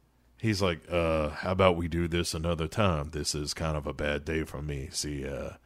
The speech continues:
I like to have a me day in the middle of the week, and it just helps me." "Oh, what?" And they're like, "No, no.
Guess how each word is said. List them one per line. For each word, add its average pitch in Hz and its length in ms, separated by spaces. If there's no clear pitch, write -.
I 90 80
like 90 220
to 85 100
have 85 240
a 80 80
me 85 340
day 73 540
in 78 180
the 78 80
middle 78 340
of 76 80
the 78 60
week, 78 460
and 69 140
it - 460
just 90 280
helps 82 300
me." 80 320
"Oh, 85 340
what?" 85 320
And 110 140
they're 104 120
like, 98 260
"No, 110 320
no. 101 300